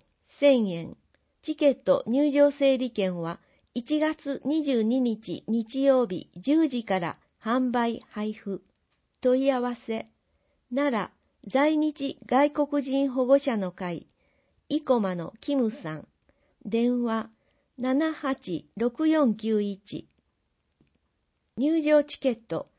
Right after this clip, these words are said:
高校生以下の入場整理券販売、配布場所。竹丸ホール、北コミュニティセンターイスタ羽ばたき、南コミュニティセンターせせらぎ、鹿野台ふれあいホール、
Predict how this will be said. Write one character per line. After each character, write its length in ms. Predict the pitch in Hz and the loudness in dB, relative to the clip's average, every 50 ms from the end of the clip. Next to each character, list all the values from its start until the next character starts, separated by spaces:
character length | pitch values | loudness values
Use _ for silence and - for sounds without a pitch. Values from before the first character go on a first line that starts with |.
| _ _ _ _ _ _ | _ _ _ _ _ _
高 240 | - - 202 214 - | -4 -2 -2 -2 -2
校 240 | - - 311 311 294 | -2 -2 -2 0 -2
生 260 | - - 285 285 277 | -2 0 2 2 2
以 160 | 254 269 269 | 2 -2 -4
下 160 | - 240 214 | -4 -4 -4
の 240 | 190 185 175 - - _ - | -4 -4 -6 -8 -10 _ -6
入 240 | 220 254 285 311 294 | -4 -2 -2 -2 0
場 220 | 269 294 294 294 | 2 2 2 2
整 260 | 285 - 285 285 285 | 2 2 2 2 2
理 140 | 254 277 254 | 2 0 -4
券 340 | - - 202 185 170 165 - _ - | -4 -4 -6 -4 -6 -8 -12 _ -10
販 300 | - 247 254 277 277 262 | -6 -4 -2 -2 -2 0
売、 320 | 262 254 254 254 - - - - | 0 0 0 -2 -4 -6 -10 -14
配 280 | - 233 233 240 247 | -10 -6 -4 -2 -2
布 160 | 240 - 240 214 | -2 -4 -6 -4
場 140 | 220 220 | -4 -6
所。 280 | 220 - - 214 196 - - _ _ _ _ _ _ _ _ _ _ _ | -6 -6 -6 -6 -6 -8 -10 _ _ _ _ _ _ _ _ _ _ _
竹 300 | - 240 240 - 320 311 | -10 -10 -6 -4 -4 -2
丸 300 | 294 294 285 277 277 277 | 0 0 2 0 0 0
ホ 240 | 277 285 262 247 214 | 2 2 2 2 2
ー 40 | 170 | -2
ル、 200 | 156 160 - - _ _ _ _ _ _ _ _ _ _ _ | -4 -8 -10 -14 _ _ _ _ _ _ _ _ _ _ _
北 420 | - 269 254 - - 302 302 302 - _ | -12 -12 -8 -4 -4 -4 -4 -4 -8 _
コ 120 | - 269 254 | -4 -2 -2
ミ 120 | 269 285 | 0 0
ュ 20 | 285 | 0
ニ 140 | 277 277 269 | -2 -2 -4
テ 120 | - 262 | -4 -4
ィ 120 | 262 254 247 | -4 -4 -4
セ 240 | - - 269 254 233 | -2 0 0 2 0
ン 80 | 220 | 0
タ 240 | 220 - 190 196 190 | -2 -4 -6 -6 -6
ー 40 | - - | -6 -6
イ 100 | 285 - | -6 -6
ス 140 | - - | -6 -8
タ 140 | - 208 208 | -8 -6 -6
羽 120 | 202 196 185 | -6 -6 -6
ば 160 | 190 190 202 | -6 -6 -6
た 180 | - 202 202 | -6 -10 -12
き、 280 | 190 _ - 190 180 - _ _ _ _ _ _ _ _ _ - | -12 _ -12 -14 -14 -14 _ _ _ _ _ _ _ _ _ -6
南 540 | 240 254 269 302 311 320 294 302 294 277 294 | -4 0 0 2 2 2 0 -2 -4 -6 -4
コ 160 | - 262 254 | -4 -2 0
ミ 100 | 262 277 | 0 0
ュ 20 | 277 | 0
ニ 120 | 285 277 | 0 -2
テ 140 | 277 - 269 | -2 -2 -2
ィ 140 | 269 262 262 | -2 -2 -4
セ 220 | - - 269 247 | -2 0 0 0
ン 100 | 226 214 | 0 -2
タ 300 | 220 - 180 180 175 170 | -4 -6 -6 -6 -6 -8
ー 20 | 175 | -12
せ 180 | - - 214 208 | -12 -12 -12 -6
せ 220 | - 247 240 233 | -4 -2 -2 -2
ら 180 | 226 226 226 196 | -2 -4 -6 -6
ぎ、 220 | 202 208 202 - _ _ _ _ _ _ _ _ _ _ - - - - | -8 -10 -12 -14 _ _ _ _ _ _ _ _ _ _ -20 -18 -6 -2
鹿 140 | 302 311 | -2 0
野 180 | 302 311 302 294 | 2 2 2 2
台 300 | 247 233 220 208 - - | 2 0 0 0 -2 -4
ふ 160 | - - 240 | -6 -4 -2
れ 180 | 233 269 285 285 | 2 4 4 4
あ 100 | 277 269 | 4 2
い 100 | 269 254 | 0 -2
ホ 260 | 233 254 247 233 214 | -2 -2 -2 -2 -2
ー 60 | 190 | -4
ル、 200 | 160 160 - - | -6 -8 -10 -12